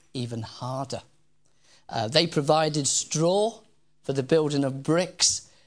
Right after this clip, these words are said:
They decided in verse seven, chapter five, that they'd have to go and find it themselves. And if that wasn't bad enough, in the time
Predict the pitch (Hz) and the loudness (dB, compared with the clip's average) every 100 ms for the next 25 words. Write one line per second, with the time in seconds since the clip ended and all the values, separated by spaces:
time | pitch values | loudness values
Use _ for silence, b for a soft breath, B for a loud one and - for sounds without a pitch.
0 | b _ 139 135 131 - 170 185 175 160 | b _ -4 0 0 4 6 4 4 2
1 | 160 - - _ 139 135 135 147 151 147 | 0 -8 -14 _ -2 -2 0 2 2 2
2 | - - 180 185 147 139 - _ _ 165 | -2 0 0 2 0 -2 -10 _ _ -4
3 | 147 - 135 147 139 135 131 127 b b | -4 -8 -2 0 2 2 0 -4 b b
4 | b - 135 180 240 - 180 160 156 147 | b -6 -4 2 2 2 2 4 4 2
5 | 139 143 139 143 143 139 - - _ _ | 2 2 4 2 0 -2 -6 -10 _ _
6 | _ 127 127 - - 135 123 113 98 - | _ -4 -2 -6 -2 0 0 -4 -8 -8
7 | - - - b b - 175 190 277 269 | -8 -8 -16 b b 2 2 4 4 4
8 | 226 202 160 143 - - 131 165 165 151 | 2 2 -2 -4 -12 -14 -2 0 0 0
9 | 175 214 - - - _ _ _ _ _ | 2 0 -2 -12 -14 _ _ _ _ _
10 | _ _ - 147 147 - - 220 226 185 | _ _ -4 0 0 -2 0 2 2 0